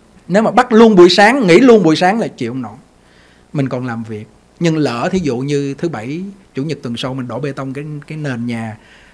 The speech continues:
của dưỡng lão đó không? Thứ bảy tuần sau là mấy anh em xuống đổ, thứ bảy, chủ nhật hai ngày đó. Đang làm đó. Lỡ nó đói quá mình chịu không nổi. Thôi làm gói mì đớp vô một cái. Khai, khai đúng lúc.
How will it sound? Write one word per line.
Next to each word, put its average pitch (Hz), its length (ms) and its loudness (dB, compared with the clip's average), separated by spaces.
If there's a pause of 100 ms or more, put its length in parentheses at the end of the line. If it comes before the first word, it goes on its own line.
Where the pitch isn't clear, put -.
của 120 160 -10
dưỡng 135 140 -8
lão 120 240 -10
đó 165 120 -10
không? 135 140 -8 (680)
Thứ 139 80 -8
bảy 123 120 -8
tuần 120 180 -8
sau 127 280 -8
là 117 340 -10
mấy 131 160 -8
anh 143 80 -8
em 131 120 -10
xuống 143 200 -12
đổ, 113 160 -14 (100)
thứ 143 100 -8
bảy, 123 160 -12
chủ 139 120 -12
nhật 131 180 -10
hai 127 140 -12
ngày 117 220 -10
đó. 117 80 -16 (840)
Đang 123 160 -8
làm 117 300 -10
đó. 127 60 -20 (1000)
Lỡ 120 300 -10
nó 156 80 -12
đói 160 280 -10 (100)
quá 240 240 -6
mình 175 120 -4
chịu 113 160 -14
không 139 160 -14
nổi. 113 200 -18 (1160)
Thôi 131 160 -8
làm 117 260 -8
gói 131 160 -10
mì 127 240 -8 (180)
đớp 139 180 -10
vô 139 140 -12
một 123 200 -18
cái. 131 240 -18 (1200)
Khai, 135 520 -8 (240)
khai 143 360 -6
đúng 156 240 -6
lúc. 175 160 -8